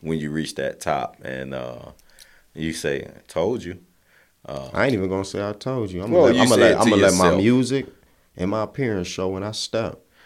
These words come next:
Speaker 1: How do it feel, um, when you have a person in another country listening to your music, commenting,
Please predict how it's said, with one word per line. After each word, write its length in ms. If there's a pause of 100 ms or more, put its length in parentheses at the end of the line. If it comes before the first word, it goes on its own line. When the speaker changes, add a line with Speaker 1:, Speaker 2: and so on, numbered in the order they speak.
(500)
Speaker 1:
How 180
do 240
it 120
feel, 600 (500)
um, 520 (1500)
when 260
you 200
have 520 (1300)
a 80
person 760 (1000)
in 120
another 360
country 640 (1200)
listening 440
to 160
your 160
music, 580 (540)
commenting, 760